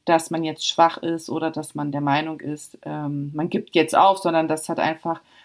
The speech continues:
was damit zu tun, die Situation so anzunehmen, wie sie ist. Und das bringt die Entspannung eben. Das verändert jetzt nichts im Außen, das verändert einfach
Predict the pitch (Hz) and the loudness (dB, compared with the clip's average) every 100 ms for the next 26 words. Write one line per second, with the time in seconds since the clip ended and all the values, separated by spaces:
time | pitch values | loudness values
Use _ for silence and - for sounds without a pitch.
0 | _ - - - 147 175 170 170 - 175 | _ -2 0 4 4 4 0 -6 -4 -6
1 | 165 156 151 165 160 160 160 151 - 147 | -4 -6 -2 -2 -2 -4 -2 -2 -2 -4
2 | - 151 147 143 143 127 156 160 - - | -6 -6 -6 -6 -6 -2 0 0 -4 -10
3 | - 151 147 - _ _ _ _ _ _ | -6 -4 -4 -6 _ _ _ _ _ _
4 | 160 151 - - - 160 165 - 143 151 | 2 2 -4 -10 -2 0 0 0 0 0
5 | - 156 156 151 - 135 143 139 143 185 | 2 2 2 -2 -2 -2 -2 -6 0 4
6 | 226 233 220 190 180 196 208 - 170 156 | 6 6 6 2 2 -2 -4 0 6 6
7 | 185 170 160 - 165 - 170 160 151 160 | 6 0 -4 -4 -2 0 0 0 -2 -2
8 | - 156 | 0 -2